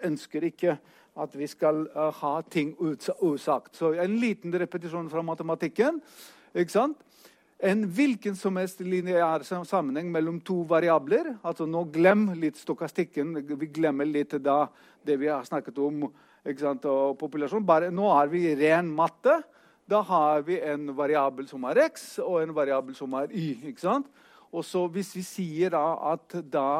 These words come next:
eh, x og y, eh, har, eh, en, eh, er relatert, eh, sammen med en lineær matematisk funksjon, da skriver vi da, ikke sant, at, eh, y er lik f av x. Det er lik,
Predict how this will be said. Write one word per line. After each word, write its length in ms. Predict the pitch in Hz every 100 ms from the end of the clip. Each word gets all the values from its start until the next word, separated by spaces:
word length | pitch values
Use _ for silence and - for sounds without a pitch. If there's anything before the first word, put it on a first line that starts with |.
| 151
eh, 540 | 160 160 156 - 185 165
x 260 | - - -
og 160 | 156
y, 260 | 147 165 196
eh, 960 | 147 _ - _ - 151 156 147 143 -
har, 460 | 151 143 147 151
eh, 400 | 156 151 156 151 139
en, 160 | 147
eh, 800 | 139 139 139 - _ _ _ 151
er 280 | - 160 160
relatert, 500 | 156 143 156 151 -
eh, 300 | 156 147 147
sammen 520 | - 160 135 135 143 147
med 260 | 151 139 139
en 180 | 139 143
lineær 520 | 143 151 147 139 131
matematisk 600 | 127 - 135 131 147 -
funksjon, 500 | 170 - 190 285 311 - - - _
da 200 | 139 147
skriver 800 | 151 - - 190 143 113 113 139
vi 120 | 139 143
da, 280 | 143 143 135 131
ikke 120 | 131
sant, 240 | - 143 135
at, 280 | 151 135 147
eh, 240 | 131 131 -
y 460 | 160 160 208 294 254 _ _ _ _
er 400 | 143 143 147 139
lik 340 | 131 156 156 - -
f 420 | 190 180 - - -
av 220 | 143 139 151
x. 540 | 262 302 - - - _ _ _ _
Det 120 | 147 165
er 240 | 156 151
lik, 420 | 160 285 - -